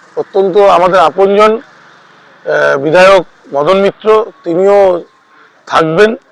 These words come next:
এবং আমাদের আরেকজন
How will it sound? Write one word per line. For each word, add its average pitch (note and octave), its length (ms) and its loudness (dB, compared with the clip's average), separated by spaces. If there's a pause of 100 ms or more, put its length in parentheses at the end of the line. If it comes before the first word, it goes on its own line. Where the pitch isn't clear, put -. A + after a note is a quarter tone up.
(720)
এবং E3 540 -2 (160)
আমাদের D#3+ 300 0
আরেকজন F3 680 0